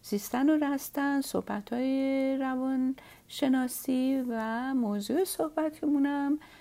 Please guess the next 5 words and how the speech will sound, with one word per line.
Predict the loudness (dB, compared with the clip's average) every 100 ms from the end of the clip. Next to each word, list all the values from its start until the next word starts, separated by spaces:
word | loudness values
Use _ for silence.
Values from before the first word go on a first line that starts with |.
| -14 -4
مسئلهٔ | -2 -2 -2 -2 -2 -2 0 0 0 0 -2 -4 2
بچه‌ها | 2 2 -2 0 2
و | 2 2
جوونا | 2 2 2 4 2 0 0 -2
و | -2 -2 -2 -4